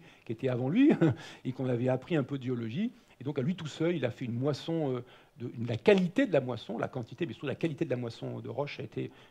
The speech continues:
bien supérieure aux précédentes. Les précédentes aussi très importantes, et donc on a, on a toutes ces, toutes ces roches lunaires maintenant qui permettent de comprendre, permettent d'affiner les modèles de formation et d'évolution de la Lune. Alors, les, voilà, il y a, cette chose a été,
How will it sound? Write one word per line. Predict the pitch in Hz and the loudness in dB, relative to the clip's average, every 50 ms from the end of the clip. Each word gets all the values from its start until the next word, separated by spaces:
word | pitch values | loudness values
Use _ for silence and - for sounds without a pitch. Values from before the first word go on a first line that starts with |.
| _ - | _ -8
bien | - 123 147 | -2 -2 -2
supérieure | 131 - 151 131 - 135 127 135 139 117 | -2 -2 -6 -6 -4 -4 -2 -2 -2 -2
aux | 113 | -4
précédentes. | - - 123 170 247 262 226 - - - | -4 -4 -2 0 0 0 0 -2 -6 -8
Les | 127 | -8
précédentes | 117 - - - 147 147 - | -8 -6 -6 -6 -6 -6 -6
aussi | 107 - - 123 120 | -8 -12 -12 -12 -10
très | - - 139 117 | -6 -6 -6 -4
importantes, | 113 101 - 113 - - 147 147 - | -6 -8 -10 -12 -10 -8 -8 -8 -6
et | 117 | -6
donc | 120 120 - | -8 -8 -6
on | 117 110 | -6 -6
a, | 123 123 - - - - - - - _ - | -6 -6 -6 -10 -20 -20 -20 -20 -20 _ -6
on | 127 120 | -4 -2
a | 135 139 | -2 -2
toutes | 135 - 131 - | -2 -4 -10 -12
ces, | - - 123 113 117 113 120 - - - | -8 -6 -4 -4 -4 -6 -8 -12 -16 -16
toutes | - 131 - | -16 -12 -6
ces | - 120 | -6 -2
roches | 110 160 160 - - | 0 0 0 -2 -2
lunaires | 123 120 127 135 123 | -6 -4 -4 -2 -4
maintenant | 113 110 110 - 139 151 156 | -4 -6 -6 -6 -6 -6 -6
qui | - 139 | -6 -6
permettent | - 127 135 143 127 | -6 -2 -2 -2 -2
de | 127 | -4
comprendre, | 127 - 135 123 - - - 269 196 - - - - - | -4 -4 -6 -2 2 4 4 4 4 0 -10 -16 -12 -6
permettent | 139 123 127 127 | -4 -2 0 4
d'affiner | 123 160 160 - - 165 156 160 185 233 254 | 6 4 4 4 0 0 2 4 4 4 4
les | 185 151 | 4 2
modèles | 139 131 131 120 147 170 190 156 | 2 0 0 2 2 0 0 0
de | 127 135 127 | -2 -2 -2
formation | - - 156 131 123 113 110 - - 143 143 143 - _ _ _ _ _ - | -4 -4 -4 -4 -4 -4 -6 -8 -8 -8 -8 -8 -10 _ _ _ _ _ -10
et | - | -8
d'évolution | 127 127 123 123 127 120 - - - 139 139 - - - | -4 -4 -4 -4 -4 -6 -8 -10 -8 -10 -10 -10 -10 -6
de | 135 | -6
la | 123 117 | -6 -6
Lune. | 110 117 - - _ _ _ _ - - - - - - | -6 -10 -16 -20 _ _ _ _ -20 -20 -20 -14 -6 0
Alors, | 139 147 139 | 4 6 8
les, | 147 156 147 143 135 - - - - - | 8 8 8 6 4 0 -8 -18 -6 0
voilà, | 135 147 160 170 160 151 | 4 8 10 12 12 10
il | 143 | 10
y | 143 | 8
a, | 139 127 | 6 4
cette | 120 - 151 135 - - 135 131 127 127 | 6 4 2 2 2 0 0 2 0 0
chose | - - 165 147 | -2 -2 0 0
a | 139 | 0
été, | 117 - 131 | 2 2 0